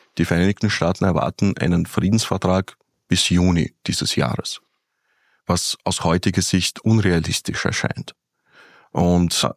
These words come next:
zugleich bereiten die Vereinigten Staaten ein neues Sanktionspaket gegen Russland vor.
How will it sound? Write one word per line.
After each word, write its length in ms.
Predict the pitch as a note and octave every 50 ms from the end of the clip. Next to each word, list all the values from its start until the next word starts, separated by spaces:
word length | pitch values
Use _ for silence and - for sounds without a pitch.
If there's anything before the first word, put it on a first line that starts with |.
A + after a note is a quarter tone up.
| - - -
zugleich 480 | - - E2+ - - - C2+ A#2 -
bereiten 420 | - G#2+ F2+ F2+ D#2+ E2+ - - G2
die 60 | F#2+
Vereinigten 460 | - F2+ F2 F2 F#2 F2 - - F2+
Staaten 420 | - - E2 E2+ F2 - - - -
ein 200 | - E2+ F2 F2
neues 260 | F2 - C#2 G2 -
Sanktionspaket 1080 | - F#2 F2 D#2+ - - E2+ E2+ E2 F#2 - - F2 F2 - - E2+ E2 - - -
gegen 220 | - - - E2+ -
Russland 400 | - - - - - C3 C#3 -
vor. 320 | - - - - F#3+